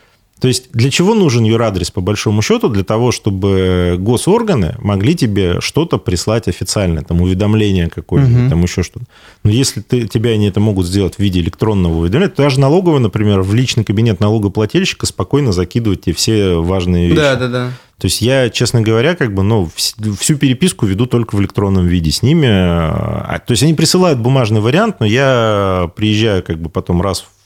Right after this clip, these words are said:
Speaker 1: в, там, не знаю, в несколько месяцев собираю всё, что там
Speaker 2: Мгм.
Speaker 1: наприсылали за это время. А так, как бы, ну, электронный документооборот, э, классная вещь.
Speaker 2: Ещё хотел добавить.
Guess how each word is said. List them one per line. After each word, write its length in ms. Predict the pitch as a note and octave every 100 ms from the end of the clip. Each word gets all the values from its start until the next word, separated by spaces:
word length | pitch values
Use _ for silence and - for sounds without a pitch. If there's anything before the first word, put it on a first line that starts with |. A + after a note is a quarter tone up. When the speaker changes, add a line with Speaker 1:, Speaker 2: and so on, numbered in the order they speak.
| -
Speaker 1:
в, 140 | E2 -
там, 260 | D#2 E2+ F#2
не 60 |
знаю, 220 | F2+ E2
в 80 | D#2
несколько 400 | G#2+ - G2+ G#2+
месяцев 400 | A2 G2+ - F2
собираю 500 | - G2+ A#2+ B2+ A#2+
всё, 180 | G2 G#2
что 140 | F#2 F#2
там 160 | F#2
Speaker 2:
Мгм. 100 | F#2
Speaker 1:
наприсылали 480 | C#3+ D3 C3 F3 G#3+
за 140 | C#3 G#2+
это 200 | F#2 F#2
время. 360 | F#2 E2+ D2 - - _ _ _
А 840 | - G#2 G#2 F#2+ F#2+ F#2+ F#2+ F#2 -
так, 220 | D3+ F3
как 140 | - G2+
бы, 80 | F2+
ну, 480 | G#2+ F#2 D#2+ E2 F#2
электронный 400 | G2 A#2 B2 A2+
документооборот, 840 | G#2 A2 A2 G2 F#2+ G#2+ D#3+ - -
э, 320 | F2 E2 E2+ _
классная 400 | - A2+ - G#2
вещь. 280 | E2 C#2 - _ _ _ _ _ _ _ _ _ _ - - - _ _ _ _
Speaker 2:
Ещё 440 | - C3+ C3+ - D3
хотел 300 | C3+ C#3+ B2+
добавить. 460 | C3+ D#3+ D#3+ -